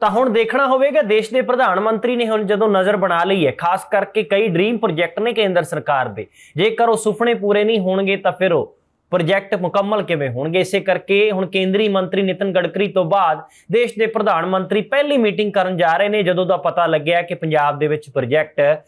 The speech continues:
ਰੋਕੇ ਜਾ ਰਹੇ ਨੇ ਜਾਂ ਫਿਰ ਅੜਿੱਕੇ ਬਣੇ, ਬਣ ਰਹੇ ਨੇ, ਇਹਨਾਂ ਅੜਿੱਕਿਆਂ ਨੂੰ ਦੂਰ ਕਰਨ ਦੇ ਲਈ ਹੀ ਇਹ ਪਹਿਲੀ ਕੋਸ਼ਿਸ਼ ਦੇਸ਼ ਦੇ ਪ੍ਰਧਾਨ ਮੰਤਰੀ ਵੱਲੋਂ ਇੱਕ ਮੀਟਿੰਗ ਦੇ ਰੂਪ ਵਿੱਚ ਕੀਤੀ ਜਾਣੀ ਹੈ, ਜਿਹੜੀ ਕਿ ਮੀਟਿੰਗ ਦਿੱਲੀ ਦੇ ਵਿੱਚ ਅਠਾਈ ਅਗਸਤ ਨੂੰ ਹੋਣ ਜਾ ਰਹੀ ਹੈ।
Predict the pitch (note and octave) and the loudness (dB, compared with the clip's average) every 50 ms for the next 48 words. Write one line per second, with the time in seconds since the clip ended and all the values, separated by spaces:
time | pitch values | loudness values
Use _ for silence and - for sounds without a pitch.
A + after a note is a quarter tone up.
0 | _ _ _ _ - E3 F3 G3 G3+ G3 G3+ C4+ C4 A#3+ A#3+ A3 G#3 A3 B3 A#3+ | _ _ _ _ -4 0 2 2 2 2 0 0 0 2 2 2 2 2 0 0
1 | A#3+ B3+ B3+ A#3+ A3+ G#3 - G3+ G#3 G3+ G3 A3+ A3 G#3+ A3 F3+ B2+ C3+ C3 C#3 | 0 2 2 2 0 0 0 0 0 2 0 0 -2 -2 -2 -2 -2 -2 -2 -4
2 | C#3+ C#3 - _ - C3+ C#3+ E3+ E3+ D#3+ D#3 C#3+ C3+ C3+ A#2 G#2+ - - _ _ | -4 -6 -10 _ -8 -4 -2 0 0 0 0 0 -2 -4 -4 -6 -12 -16 _ _
3 | _ - G3+ A3 B3+ B3+ C4+ C4+ A#3+ G3+ G3 G3 - A3+ A3+ A3 G#3+ F#3 F#3+ G#3 | _ -2 0 0 2 2 2 2 2 0 -2 -2 0 -2 0 2 2 2 2 2
4 | A#3 G#3+ - G#3 G3 F#3+ F#3+ F3+ F#3 F#3 F3 F3 F3 D#3+ F3+ G3 G3 F#3+ F#3+ F3 | 2 0 0 0 0 0 0 0 0 2 2 2 2 0 0 0 -2 0 0 0
5 | F3 F3 F#3 F3 E3+ E3+ E3 - - G3 - - D3+ E3 E3 E3 D#3+ D#3+ D#3+ D#3 | 0 0 0 -2 -2 -2 -4 -4 -4 -8 -6 -4 -2 -2 -2 -2 -4 -8 -6 -4
6 | D#3 E3 F3 D#3 C#3 C3+ D3 D3+ D3+ C3+ E3 F3 E3 D3+ D#3 D#3 E3+ E3+ E3 D#3+ | -4 -2 0 0 0 -2 -2 -4 -4 -2 -4 -2 0 0 0 0 0 -2 -2 -2
7 | D3 D3 E3 F3 - B3 C4 A3+ A3 - F3 D#3 C3+ D3+ D3 - - D3 C#3 - | -2 -2 -2 0 0 0 0 2 2 0 0 0 -2 -2 -4 -4 -6 -6 -6 -4
8 | - G3+ G3 A3 G#3+ F#3+ D#3+ C3+ A2 - _ _ _ _ - G3+ G#3+ G#3 - - | -2 -2 0 0 0 0 -2 -4 -4 -8 _ _ _ _ 0 0 0 0 0 -2
9 | E3+ D#3+ E3 E3 D#3+ F3+ F#3+ F#3 D#3 C#3 E3 E3 F#3 G#3 A#3 F3 D#3 C3+ A#2+ B2+ | 0 0 0 0 0 -2 -2 -2 -2 0 0 0 0 0 0 0 0 0 -2 -4
10 | B2 - _ _ _ - G3 G3+ G3 F3+ C#3 B2 C3+ B2+ - - C#3+ D3 C#3 C#3 | -8 -10 _ _ _ -4 -2 0 0 0 0 -2 -2 -2 -4 -4 -6 -4 -2 0
11 | D3+ D3 A#2+ B2 A2+ A2+ A#2 C3+ C3+ A#2 - | 0 0 0 0 0 0 0 -2 -2 -4 -4